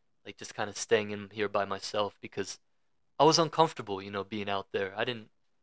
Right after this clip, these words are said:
I'm from the suburbs, now I live in the city, like, it was a complete one eighty, so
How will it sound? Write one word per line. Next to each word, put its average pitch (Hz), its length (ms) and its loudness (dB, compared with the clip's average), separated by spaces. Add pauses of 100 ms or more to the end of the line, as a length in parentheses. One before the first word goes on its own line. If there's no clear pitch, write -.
(320)
I'm 120 120 -6
from 127 160 -2
the 107 80 -4
suburbs, 120 520 4
now 117 160 -2
I 113 40 -2
live 110 160 -4
in 104 80 -12
the 95 80 -12
city, 110 420 -4
like, 98 240 -6 (480)
it 120 60 -6
was 117 140 -2
a 127 60 -4
complete 123 380 -6
one 110 180 -2
eighty, 110 300 -2
so 98 320 -4